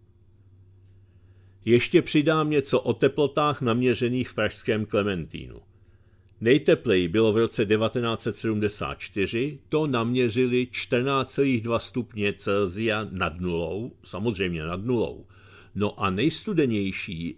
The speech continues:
byl devětadvacátý prosinec sedmnáct set devadesát devět,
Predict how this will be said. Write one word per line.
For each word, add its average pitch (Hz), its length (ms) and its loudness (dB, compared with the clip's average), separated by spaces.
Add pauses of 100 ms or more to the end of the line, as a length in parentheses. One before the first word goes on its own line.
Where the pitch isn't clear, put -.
byl 107 220 4
devětadvacátý 117 1040 2
prosinec 107 580 -4
sedmnáct 127 680 -2
set 120 160 -2
devadesát 95 760 -2
devět, 82 600 -8